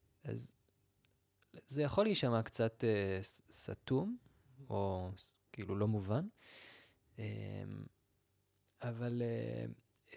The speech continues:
זה, יש פה איזושהי נגיעה על זה שהמערכת שאנחנו מטפלים בה היא הוליסטית, כן? ואנחנו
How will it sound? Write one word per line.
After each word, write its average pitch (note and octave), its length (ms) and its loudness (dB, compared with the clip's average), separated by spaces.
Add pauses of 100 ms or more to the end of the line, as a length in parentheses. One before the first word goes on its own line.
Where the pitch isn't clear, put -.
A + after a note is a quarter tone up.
(280)
זה, C3 260 0
יש E3+ 180 4
פה F#3+ 200 8
איזושהי E3 360 6
נגיעה C#3 640 4
על C#3+ 140 4
זה C3+ 140 4
שהמערכת C3+ 680 4
שאנחנו C3+ 320 0
מטפלים C3+ 520 0
בה C3+ 80 4
היא G#2+ 160 2
הוליסטית, A2+ 680 -2 (520)
כן? D#3 140 -8 (100)
ואנחנו A#2 500 0